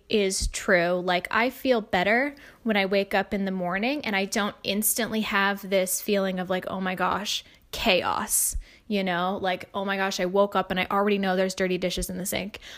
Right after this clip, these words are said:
I already know that I need to sweep my floor." Like, if I'm having kind of a bad couple of days, I know that if I just take the time to sweep my entire apartment,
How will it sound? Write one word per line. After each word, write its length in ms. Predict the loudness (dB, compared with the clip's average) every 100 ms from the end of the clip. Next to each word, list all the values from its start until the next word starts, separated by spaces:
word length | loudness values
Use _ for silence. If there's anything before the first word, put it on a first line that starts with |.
| -4
I 140 | -4 2
already 400 | 4 4 2 2
know 400 | 4 4 4 0 -6 -20 -2
that 180 | 0 0
I 80 | 0
need 200 | -2 -2
to 60 |
sweep 280 | -2 0 -2
my 160 | -2 -6
floor." 400 | -4 -2 -2 -6 -16 -12 -2
Like, 260 | -2 -2 -2
if 220 | -2 2
I'm 260 | 2 2
having 460 | 0 0 2 2 -2
kind 200 | -4 -2
of 60 | -2
a 80 |
bad 640 | -2 2 2 4 2 0 -6 -18 -20 -20 -20 _ _ _ _ -2
couple 340 | 0 2 2
of 200 | 2 2
days, 520 | 4 4 4 2 2 0
I 160 | 0
know 240 | 2 2 2
that 100 | 0
if 140 | 0
I 100 | 0
just 220 | 0 -2
take 240 | 0 0 -2
the 80 |
time 480 | -2 2 4 2 0
to 140 | -4 -4
sweep 340 | -4 -2 0
my 120 | 2 2
entire 400 | 2 2 2 2
apartment, 560 | 0 -2 0 -2 -2